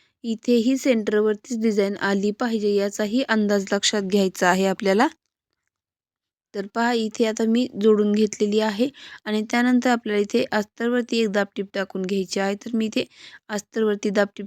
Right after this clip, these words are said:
टाकून घेत आहे. अस्तरवरती दाबटीप टाकल्यानंतर आपला जिथे काठ एंड होत आहे किंवा संपलेला आहे, तिथेच आपल्याला इथे दाबटीप द्यायची आहे, म्हणजे आपला जो पफ आहे तो व्यवस्थित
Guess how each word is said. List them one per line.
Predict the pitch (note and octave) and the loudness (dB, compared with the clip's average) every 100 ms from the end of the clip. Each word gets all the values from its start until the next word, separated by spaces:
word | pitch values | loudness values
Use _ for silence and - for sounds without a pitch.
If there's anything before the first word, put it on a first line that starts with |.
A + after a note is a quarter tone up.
| - | -6
टाकून | G3 - G#3 | -8 -6 -2
घेत | G#3+ A3 | -2 0
आहे. | A3+ A#3+ D#4 _ _ _ _ _ - _ _ | 0 0 -2 _ _ _ _ _ -20 _ _
अस्तरवरती | G#3+ G3+ - C#4 C4+ A#3 A3 | -10 -8 -4 0 2 0 0
दाबटीप | A3 G#3+ - G3+ | 0 0 -2 -4
टाकल्यानंतर | G#3+ G3+ G#3 A3 B3+ B3 A3+ G#3 | -2 0 -2 0 0 -2 -4 -8
आपला | - G#3+ | -6 -4
जिथे | G3 - B3 B3 | -4 -2 -2 0
काठ | A#3 A#3 - | -2 -2 -4
एंड | G#3+ G#3 | -6 -4
होत | G3+ G3 G3+ | -4 -4 -6
आहे | G3 | -6
किंवा | G3+ G#3 | -2 -2
संपलेला | G#3+ G#3 G3 F#3+ F#3 F#3 | 0 -2 -2 0 2 2
आहे, | F#3+ A3+ D#4+ _ - - - | 2 -2 -6 _ -20 -18 -12
तिथेच | A3 C#4 C4+ | -2 0 0
आपल्याला | A#3+ G#3+ G#3 | -2 -2 -2
इथे | G#3 G#3 B3 | 0 0 0
दाबटीप | A3+ G#3 - G3 G#3 | 2 0 -2 -6 0
द्यायची | F#3+ F3+ - | 2 2 -2
आहे, | F#3+ F#3 | -2 -2
म्हणजे | G3 G3 A3+ C4 - - - G3+ | -2 0 0 -2 -8 -20 -12 -10
आपला | G3+ A3+ A3+ | -4 0 0
जो | A#3+ B3+ - | 0 -2 -2
पफ | C4+ B3+ | -2 0
आहे | C4+ G3+ G3+ | -2 0 -2
तो | G#3+ | -2
व्यवस्थित | G3+ G#3+ G#3+ A3 - B3 | 4 4 4 0 -4 -10